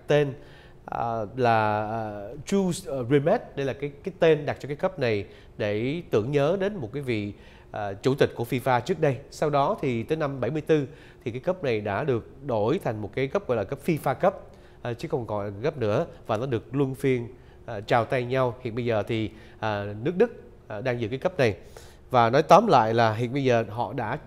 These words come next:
đang chuẩn bị bắt tay vào việc để hoàn tất tất cả những công việc và giao. Thường thường họ phải giao trước cho cái nước mà, à, đang chuẩn bị để mà tổ chức World Cup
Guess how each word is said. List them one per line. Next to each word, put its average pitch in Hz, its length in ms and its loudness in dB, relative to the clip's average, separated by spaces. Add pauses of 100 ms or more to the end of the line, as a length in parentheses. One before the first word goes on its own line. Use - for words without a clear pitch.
đang 151 200 2
chuẩn 143 180 -6
bị 123 140 0
bắt 151 160 0
tay 131 120 0
vào 110 120 -2
việc 110 280 -2
để 110 320 -2 (240)
hoàn 123 300 2
tất - 280 0
tất 254 160 2
cả 113 120 2
những 131 160 -6
công 127 140 -2
việc 113 180 0
và 113 80 -2
giao. 135 360 2 (200)
Thường 123 140 0
thường 117 200 0
họ 95 120 -2
phải 120 300 -2
giao 151 300 2
trước 247 320 0
cho 147 140 2
cái - 120 -10
nước 180 320 0
mà, 113 240 -2 (360)
à, 113 160 -6
đang 135 180 2
chuẩn 131 240 -2
bị 117 260 2
để 110 160 -4
mà 143 100 -6
tổ 107 180 -2
chức 208 280 -4
World 139 200 4
Cup 226 140 2